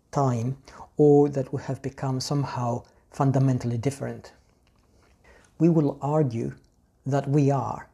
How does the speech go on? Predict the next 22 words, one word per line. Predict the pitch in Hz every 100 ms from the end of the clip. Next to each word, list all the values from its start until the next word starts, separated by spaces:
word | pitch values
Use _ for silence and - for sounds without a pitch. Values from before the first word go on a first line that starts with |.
| _
and | 139 127
feel | - - 143 123 131 - - _ -
the | 127
same | - 143 143 139
we | 135 127
have | 131 - -
always | 143 127 127 120
been. | 135 127 135 - _ _ _ _ _ _ _ - - -
Now, | 160 156 151
I | - 175
know | 175 131
that | 131 123 -
you | 139
know | 135 139 120
that | 117 127
you | 127
don't | 127 135 127
need | 127 131 127 120
me | 139 131 127 - _
to | -
remind | 123 123 123 143 151 135
you | 117